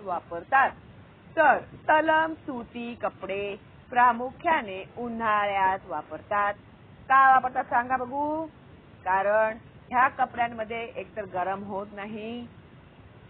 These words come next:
आणि सूर्यप्रकाशामध्ये हे कपडे लवकर गरम होत नाही.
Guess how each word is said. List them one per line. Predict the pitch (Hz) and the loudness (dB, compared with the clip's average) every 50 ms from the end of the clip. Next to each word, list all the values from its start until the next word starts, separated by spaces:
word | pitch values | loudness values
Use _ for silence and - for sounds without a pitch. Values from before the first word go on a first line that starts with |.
| - - - | -20 -18 -10
आणि | - 190 214 226 233 233 233 | -6 -6 -6 -6 -6 -8 -10
सूर्यप्रकाशामध्ये | - - 311 330 349 330 330 302 311 302 302 302 320 - 330 302 277 277 262 233 247 254 262 | -8 -8 -6 -4 -4 -4 -2 -2 -2 0 0 0 0 0 -4 -4 -4 -6 -6 -4 -4 -4 -4
हे | 247 233 226 226 | -4 -6 -8 -8
कपडे | 226 - 214 202 196 196 196 208 208 214 208 - - - - - - - - | -4 -4 -4 -4 -4 -6 -6 -6 -6 -8 -10 -12 -18 -20 -20 -20 -20 -10 -2
लवकर | 262 320 320 330 320 - 311 311 311 | 2 4 4 4 2 0 0 0 0
गरम | 262 226 226 208 202 214 220 220 220 | 0 0 0 0 2 0 -2 -2 -6
होत | 202 202 196 196 196 202 208 214 - - - - - - - - - - | -10 -8 -8 -6 -4 -4 -6 -6 -8 -12 -20 -20 -20 -20 -20 -20 -20 -18
नाही. | 185 185 214 240 240 254 247 233 214 180 | -12 -6 -2 -2 -2 -2 -2 -6 -10 -10